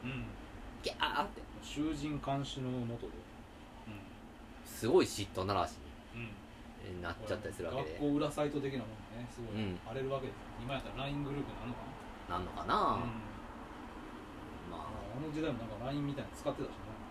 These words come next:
Speaker 2: 恐ろしいですね、
Speaker 1: うん。
Speaker 2: 学校って。
Speaker 1: 嫌やな、インターネットなくてよかったわ。
Speaker 2: なかったな、
Speaker 1: うん。
Speaker 2: これはほんまに。
Speaker 1: スマホとかなくてよかった。
Speaker 2: うん。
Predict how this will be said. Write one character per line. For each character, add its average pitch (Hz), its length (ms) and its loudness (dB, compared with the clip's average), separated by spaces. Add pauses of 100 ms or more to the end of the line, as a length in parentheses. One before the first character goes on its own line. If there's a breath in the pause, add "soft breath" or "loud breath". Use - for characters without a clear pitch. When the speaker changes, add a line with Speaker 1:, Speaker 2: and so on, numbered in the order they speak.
(840)
Speaker 2:
恐 101 160 4
ろ 104 100 8
し - 100 -2
い 95 100 -2
で 85 80 0
す 95 80 -4
ね、 131 280 0 (280)
Speaker 1:
う - 20 2
ん。 - 40 2
Speaker 2:
学 87 120 -2
校 90 140 4
っ 90 120 2
て。 90 140 2 (1120)
Speaker 1:
嫌 139 160 6
や 127 60 2
な、 143 400 4 (100)
イ 147 40 2
ン 151 100 0
タ 180 60 6
ー 175 40 6
ネ 190 60 4
ッ - 40 -4
ト 151 60 -2
な 151 80 2
く 143 60 -4
て 139 80 0
よ - 60 4
か 277 100 -2
っ - 120 0
た 175 60 4
わ。 - 200 6 (520)
Speaker 2:
な 98 100 4
か 98 100 2
っ 87 100 2
た 85 100 2
な、 87 80 -4
Speaker 1:
う 90 380 0
ん。 123 40 0
Speaker 2:
こ 92 80 2
れ 95 60 4
は 95 140 4
ほ 110 80 2
ん 107 80 -2
ま 113 100 4
に。 113 80 2
Speaker 1:
ス - 20 4
マ - 80 4
ホ 170 120 6
と 170 100 4
か 127 100 4
な 143 100 2
く - 80 -6
て 147 80 0
よ 175 80 4
か 202 100 6
っ 143 60 0
た。 - 120 0
Speaker 2:
う - 40 2
ん。 - 20 -6